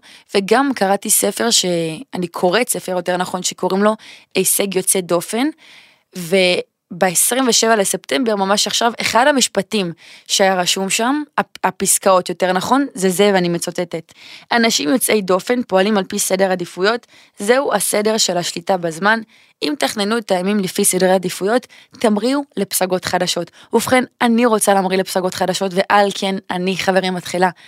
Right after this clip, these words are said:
לתכנן את הימים על פי סדרי עדיפויות, שזה מאוד מתחבר ל-, לא לבזבז את הזמן,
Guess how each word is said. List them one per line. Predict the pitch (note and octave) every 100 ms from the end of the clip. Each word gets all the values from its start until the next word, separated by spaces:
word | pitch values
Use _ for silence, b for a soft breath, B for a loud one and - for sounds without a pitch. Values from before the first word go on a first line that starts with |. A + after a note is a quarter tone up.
| b b
לתכנן | G3 F#3+ F#3+ F#3+ F#3+
את | - -
הימים | F#3 F#3 G#3 F#3+
על |
פי | F3 F#3 E3+ b b -
סדרי | - G3 F#3
עדיפויות, | F3+ F3+ F#3 F3 D#3 - _ _ _ _ -
שזה | - F3+ F#3
מאוד | F#3 G3
מתחבר | G3+ - F#3 G3+ G3+
ל-, | F#3 F3 - - - -
לא | A3
לבזבז | B3+ B3 G#3 G3+
את | -
הזמן, | G3 F#3+